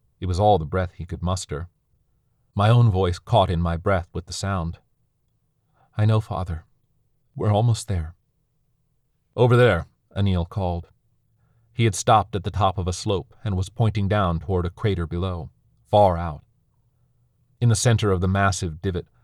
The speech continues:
the dull light caught the mottled white of a building. "Hours out.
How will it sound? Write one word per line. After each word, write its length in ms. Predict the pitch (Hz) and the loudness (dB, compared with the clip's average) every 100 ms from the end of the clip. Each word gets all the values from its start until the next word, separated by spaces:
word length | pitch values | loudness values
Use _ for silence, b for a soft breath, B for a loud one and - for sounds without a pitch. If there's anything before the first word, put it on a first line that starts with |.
| _ - | _ -8
the 100 | 98 | 0
dull 280 | 107 104 98 | 2 4 2
light 320 | 98 85 - | 0 -2 -6
caught 240 | 107 85 | -6 -4
the 60 | 90 | -2
mottled 440 | 87 90 92 87 | -2 -2 -2 -4
white 320 | 82 95 85 | -4 -4 -4
of 100 | 85 | -6
a 60 | 82 | -10
building. 500 | 92 104 90 78 78 _ _ _ _ _ _ _ - | -6 -4 -4 -8 -10 _ _ _ _ _ _ _ -2
"Hours 320 | 92 87 80 | 0 0 -4
out. 260 | 78 73 | -6 -6